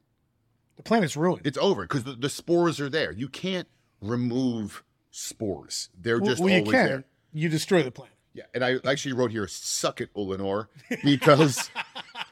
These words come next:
Speaker 1: We, we ruined you
Speaker 2: Yeah.
Speaker 1: forever.
Speaker 2: Or, yes, you defeated them at Ulanor, and then you had to rename it when Armageddon came out because the orcs eventually were like,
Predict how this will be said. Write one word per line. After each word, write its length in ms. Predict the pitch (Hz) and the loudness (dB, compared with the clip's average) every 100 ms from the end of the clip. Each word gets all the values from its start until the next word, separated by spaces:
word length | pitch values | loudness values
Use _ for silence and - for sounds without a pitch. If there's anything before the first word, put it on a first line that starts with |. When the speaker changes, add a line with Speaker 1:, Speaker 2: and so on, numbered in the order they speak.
| _ - - 139 | _ -20 -8 4
Speaker 1:
We, 180 | 226 208 - | 6 4 4
we 160 | 202 | 4
ruined 480 | 202 170 190 180 151 | 4 8 8 8 6
you 100 | 156 | 4
Speaker 2:
Yeah. 40 | 170 | 2
Speaker 1:
forever. 580 | - 143 139 143 143 - | 2 4 4 6 4 6
Speaker 2:
Or, 160 | 170 175 | 6 4
yes, 500 | 170 147 185 131 - | 2 -2 -2 -2 0
you 80 | 139 | 0
defeated 460 | 127 127 - 170 160 | 2 -2 -2 0 2
them 120 | 139 | 2
at 80 | 131 | 2
Ulanor, 520 | 131 143 127 104 98 | 0 -2 0 0 -2
and 80 | - | -2
then 60 | 127 | -4
you 60 | 131 | -4
had 80 | 135 | -4
to 60 | |
rename 520 | 107 113 151 139 135 117 | -4 -2 -4 -4 -4 -4
it 100 | 95 | -6
when 140 | 110 110 | -8 -4
Armageddon 680 | 127 127 113 92 113 117 104 | -4 -2 -4 -2 -2 -2 -8
came 260 | 104 92 | -8 -8
out 240 | 92 92 - | -8 -8 -8
because 280 | 104 107 | -6 -6
the 100 | 95 | -4
orcs 280 | 110 117 123 | 0 0 0
eventually 380 | 107 117 117 113 | -4 -6 -4 -6
were 160 | 104 104 | -4 0
like, 240 | 101 92 | 0 -2